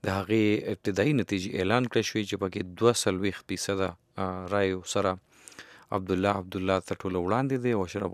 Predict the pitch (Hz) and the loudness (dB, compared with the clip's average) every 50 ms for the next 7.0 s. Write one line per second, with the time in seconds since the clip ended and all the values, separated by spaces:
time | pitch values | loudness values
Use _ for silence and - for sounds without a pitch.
0 | 90 92 90 101 104 104 101 - - 95 92 90 82 - 95 92 - - - 151 | -2 -2 -2 0 0 -2 -2 -2 0 2 2 2 2 0 -4 -10 -6 -2 -2 0
1 | 123 104 92 - - - - 98 - - 95 92 92 98 98 95 92 92 - - | 0 0 -2 -2 -4 -8 -8 -8 -6 -4 -2 -2 0 0 0 0 0 -2 -6 -8
2 | - - - - 98 - - - 95 95 92 92 92 107 131 131 127 127 123 120 | -12 -12 -10 -8 -8 -8 -6 -8 -8 -6 -6 -4 -4 -2 -2 -2 0 0 0 0
3 | 120 120 113 117 110 110 110 - - - - - - - - - - - 98 117 | 0 -2 -2 -2 0 0 0 -2 -4 -8 -18 -18 -16 -18 -20 -12 -4 2 6 6
4 | 147 151 135 127 120 113 107 101 - 107 - 101 92 92 92 90 90 - 92 - | 6 6 6 4 4 4 2 2 0 -2 -2 0 0 0 0 -2 -4 -6 -6 -4
5 | - 95 92 101 98 95 98 - - 98 92 92 90 113 151 170 160 127 95 87 | -2 -2 -2 -2 -2 -4 -4 -4 -4 -4 -4 -2 0 2 2 4 6 6 4 4
6 | 87 92 127 147 135 - - 92 87 - - 90 90 92 92 90 92 90 90 90 | 4 2 2 2 2 2 0 -2 -4 -4 -4 -4 -2 -2 -2 -2 -2 -4 -4 -6